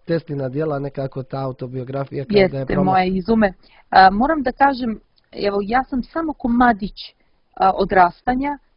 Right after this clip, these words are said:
Speaker 2: njegovog autobiografskog pisanja ubacila u knjigu Zvezdobrojci. Jedna druga izdavačka kuća je opet Krnje izdala jedan pre-,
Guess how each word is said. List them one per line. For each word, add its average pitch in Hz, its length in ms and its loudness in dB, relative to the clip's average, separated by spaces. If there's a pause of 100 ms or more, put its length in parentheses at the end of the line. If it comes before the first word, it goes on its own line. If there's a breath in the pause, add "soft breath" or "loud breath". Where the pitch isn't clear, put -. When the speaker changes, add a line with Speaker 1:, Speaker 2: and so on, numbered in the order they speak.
Speaker 2:
njegovog 202 460 -6 (120)
autobiografskog 196 1080 0
pisanja 214 580 -2 (300)
ubacila 196 600 4
u 185 60 2
knjigu 190 320 -4
Zvezdobrojci. 160 880 -4 (460)
Jedna 233 360 4
druga 320 280 2
izdavačka 226 560 4
kuća 269 340 -6
je 220 100 2
opet 254 260 0
Krnje 233 540 -2 (340)
izdala 226 720 6 (340)
jedan 208 400 -6
pre-, 233 400 -6